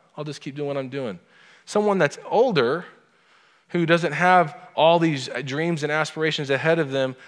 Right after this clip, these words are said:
but is looking backwards on their life, is now in a right place saying,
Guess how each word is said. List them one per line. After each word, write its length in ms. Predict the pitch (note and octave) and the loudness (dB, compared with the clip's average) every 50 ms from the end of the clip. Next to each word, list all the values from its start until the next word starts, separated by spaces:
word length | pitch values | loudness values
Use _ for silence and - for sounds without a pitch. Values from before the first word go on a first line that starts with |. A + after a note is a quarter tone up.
| - _ - | -20 _ -4
but 100 | - D3 | 0 2
is 200 | C#3 C3+ - C#3+ | 2 2 0 -4
looking 420 | C#3+ D3+ E3 D#3+ - E3 D3 B2+ | -4 -2 -2 -2 -2 -4 -6 0
backwards 460 | A#2+ C#3 D3 F3 - - E3+ C#3+ C3 C#3 | 2 2 4 4 2 0 -2 -4 -2 -2
on 100 | C3 C3 | -2 0
their 120 | B2+ B2+ | 0 0
life, 300 | A#2+ B2 B2+ B2+ - - - _ _ _ | 0 0 0 -2 -4 -8 -20 _ _ _
is 180 | - C3 A#2 - | -8 -8 -8 -6
now 480 | B2+ C3 D3 E3 G3 F#3 E3 D3+ C#3+ C#3 | -6 -4 -4 -2 0 2 2 2 2 0
in 120 | C3+ B2+ | 0 -2
a 80 | B2+ A#2+ | -2 -2
right 360 | A#2 B2 C#3+ D#3 D3+ B2 - | 0 2 2 2 2 2 -2
place 300 | - - E3 E3 C#3+ - | -2 -2 -2 -2 -2 -6
saying, 440 | - - C#3 B2+ A#2+ A#2+ A#2 A2+ | -6 -6 -4 -4 -4 -4 -6 -8